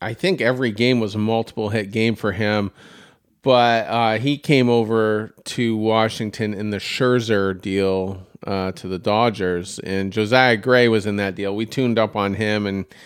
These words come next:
he's had his struggles, so who, who knows, you know, what his future will be. I, I'll say this, though. Mackenzie Gore looks like a stud, and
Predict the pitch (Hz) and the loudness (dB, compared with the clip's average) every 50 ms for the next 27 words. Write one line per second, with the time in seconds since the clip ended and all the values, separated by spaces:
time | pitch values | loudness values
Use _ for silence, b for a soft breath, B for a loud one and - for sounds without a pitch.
0 | b b b b b b - 123 113 - 127 120 110 107 95 120 117 110 - - | b b b b b b -2 -2 -2 0 2 2 2 2 2 2 0 0 0 -2
1 | - - 113 104 104 98 104 101 101 - - - - 101 98 101 101 95 95 101 | -4 -2 0 0 0 0 -2 -4 -4 -6 -10 -12 -8 -6 -4 -4 -4 -6 -8 -12
2 | 104 - - 110 110 120 120 - - 117 120 113 110 107 104 101 101 95 - - | -18 -18 -14 -10 -10 -10 -10 -10 -8 -8 -6 -4 -4 -4 -4 -6 -8 -8 -12 -14
3 | - - - _ _ _ _ _ _ _ _ _ _ _ _ _ - 117 110 104 | -18 -18 -20 _ _ _ _ _ _ _ _ _ _ _ _ _ -12 -8 -6 -6
4 | 104 101 101 104 107 98 107 117 107 - - - 120 117 113 - - 107 101 98 | -4 -4 -4 -4 -4 -4 -4 -4 -6 -6 -6 -6 -6 -6 -6 -6 -6 -6 -6 -6
5 | 98 90 - 101 101 98 98 95 - b b b b b b b b b 131 143 | -6 -6 -6 -4 -4 -4 -4 -6 -8 b b b b b b b b b -2 0
6 | 135 147 156 151 - - 196 170 147 131 151 165 165 - - - 131 117 117 107 | 2 2 2 2 2 2 2 2 2 4 4 2 2 2 -2 -2 0 0 2 0
7 | 110 107 - 143 147 151 135 135 120 104 117 123 131 135 127 113 107 107 110 107 | 0 0 2 4 4 4 4 2 0 2 2 2 4 4 4 4 2 2 0 -2
8 | - - - 113 110 107 104 95 - _ _ _ - - 98 - - - - - | -2 -2 0 2 4 4 2 2 -2 _ _ _ -6 -6 -6 -6 -6 -6 0 4
9 | 131 117 113 107 98 95 90 87 - - _ _ _ - 110 110 107 104 104 98 | 4 6 6 6 4 2 0 -2 -8 -16 _ _ _ -4 -2 0 2 2 0 0
10 | - | -2